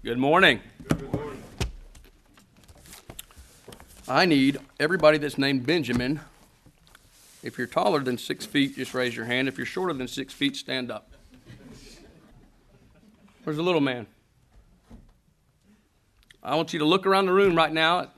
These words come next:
Speaker 1: who's named Benjamin right now. We need to make this real. How many Benjamins do we have? We have three. Oh, wait a minute. Nope, there we go. Four. All right, keep that in mind when I get started. But, uh,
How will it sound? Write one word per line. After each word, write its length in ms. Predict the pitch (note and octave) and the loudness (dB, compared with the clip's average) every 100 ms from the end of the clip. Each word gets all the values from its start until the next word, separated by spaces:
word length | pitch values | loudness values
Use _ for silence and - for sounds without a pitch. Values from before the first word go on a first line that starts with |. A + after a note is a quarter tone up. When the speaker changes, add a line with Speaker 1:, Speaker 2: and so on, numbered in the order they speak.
| A#2 | -8
Speaker 1:
who's 160 | D3+ D3+ | -4 0
named 260 | D#3 C#3 | 0 0
Benjamin 340 | D3 A#2+ A#2 G#2 | -2 -2 -6 -10
right 160 | F#2+ | -14
now. 200 | G2+ - G2 | -14 -16 -8
We 120 | D3 | -2
need 160 | F3 | 0
to 60 | D3 | 2
make 180 | D3+ D3+ | 0 -2
this 120 | A#2 | -4
real. 320 | B2+ B2 E2 - _ _ _ _ _ _ _ _ _ - | -2 -4 -4 -14 _ _ _ _ _ _ _ _ _ 0
How 60 | |
many 80 | F3+ | 2
Benjamins 460 | E3 F3 C3 A#2+ A2 | 2 2 0 -4 -6
do 80 | |
we 140 | A#2+ A#2 | -10 -8
have? 200 | A2 G#2+ | -10 -8
We 120 | A#2+ | -6
have 120 | A#2+ | -6
three. 380 | C#3+ D#3+ G3 G#3 - _ _ _ _ _ _ _ | -4 0 0 -2 -10 _ _ _ _ _ _ _
Oh, 220 | - A3 - - | 2 2 0 -4
wait 100 | G3+ | -2
a 40 | |
minute. 180 | G3+ F#3 - - _ _ _ | -2 -6 -10 -20 _ _ _
Nope, 220 | B2 C#3+ - | -10 -10 -10
there 80 | |
we 80 | C3 | -8
go. 220 | D3+ C#3 - _ - - - - - - - | -6 -6 -8 _ -20 -20 -20 -20 -20 -16 -2
Four. 280 | F3 A3 G#3+ - _ _ _ _ _ _ _ _ _ - - _ - | 0 0 -2 -14 _ _ _ _ _ _ _ _ _ -20 -20 _ 0
All 120 | D3+ | 2
right, 240 | C3 - | 4 0
keep 160 | - D#3+ | -8 0
that 120 | G3 | 2
in 80 | D#3 | 4
mind 300 | D#3+ C3 A2+ | 2 2 0
when 80 | B2 | -4
I 60 | C3+ | -6
get 100 | C3 | -4
started. 380 | - C3 A#2 G#2+ - | 0 0 0 -8 -8
But, 80 | C#3+ | -4
uh, 100 | C#3+ | -4